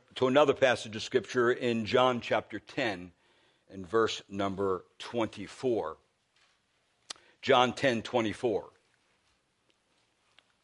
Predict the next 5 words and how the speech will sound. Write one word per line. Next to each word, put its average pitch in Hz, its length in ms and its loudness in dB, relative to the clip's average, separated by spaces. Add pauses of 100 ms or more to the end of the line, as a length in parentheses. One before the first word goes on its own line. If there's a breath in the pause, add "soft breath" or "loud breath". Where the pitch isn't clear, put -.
(180)
In 117 320 -2 (120)
verse, 117 340 0 (240)
through 113 200 -8 (160)
verse 113 240 0
twenty-six. - 1000 -2